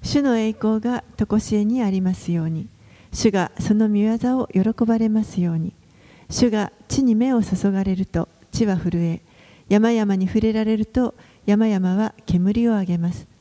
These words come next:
「私は生きている限り主に歌い、命のある限り私の神に褒め歌を歌いましょう。私の心の思いが神の御心にかないますように。私自身は主を喜びましょう。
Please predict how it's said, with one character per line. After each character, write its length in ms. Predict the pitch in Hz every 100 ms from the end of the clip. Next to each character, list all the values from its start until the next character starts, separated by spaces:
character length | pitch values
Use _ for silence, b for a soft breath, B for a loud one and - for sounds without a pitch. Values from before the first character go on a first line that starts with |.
| b b b b 214
「私 300 | 233 226 226
は 80 |
生 100 | 226
き 120 | 269 -
て 160 | 247
い 40 | 220
る 120 | 208
限 260 | 233 220
り 160 | 196 170 -
主 180 | - 240
に 160 | 226 175
歌 260 | - 170
い、 140 | 165 - b b b b
命 380 | 233 233 220 202
の 100 | 202
あ 60 |
る 100 | 196
限 320 | 190 196 185
り 160 | 196 220 -
私 340 | 185 185 180 190
の 100 | 190
神 300 | 214 226 208
に 180 | 170 -
褒 140 | - 202
め 160 | 233
歌 280 | 240 - 233
を 60 | 240
歌 260 | 226 180 175
い 80 |
ま 120 | 165 160
し 140 | 160
ょ 80 | 160
う。 60 | - B B B B B
私 320 | 196 214 214
の 100 | 214
心 360 | 214 214 247 254
の 160 | 247 247
思 180 | 254
い 140 | 269 214
が 180 | 175 - b b b
神 280 | - 233 220
の 100 | 196
御 120 | 190
心 360 | 208 208 214 220
に 200 | 240 -
か 260 | - 196
な 120 | 202
い 80 | 226
ま 160 | 226 233
す 160 | -
よ 140 | 180 170
う 60 |
に。 160 | 165 - _ b b b b b b
私 300 | 208 240 233
自 300 | 214 226 -
身 140 | 208 180
は 220 | 180 - -
主 220 | - 277
を 120 | 254
喜 340 | 185 180 202 202
び 80 | 202
ま 160 | 196
し 160 | 190 190
ょ 100 |
う。 80 | 175